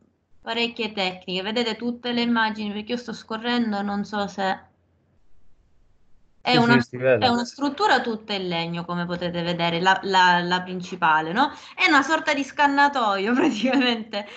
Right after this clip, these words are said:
Speaker 1: ehm, che il ragazzo ha fatto, in cui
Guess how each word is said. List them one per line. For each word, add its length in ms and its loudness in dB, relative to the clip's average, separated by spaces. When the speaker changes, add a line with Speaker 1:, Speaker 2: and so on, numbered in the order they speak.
Speaker 1:
ehm, 1200 0
che 120 -4
il 100 -2
ragazzo 420 2
ha 60 2
fatto, 880 0
in 180 -8
cui 480 -8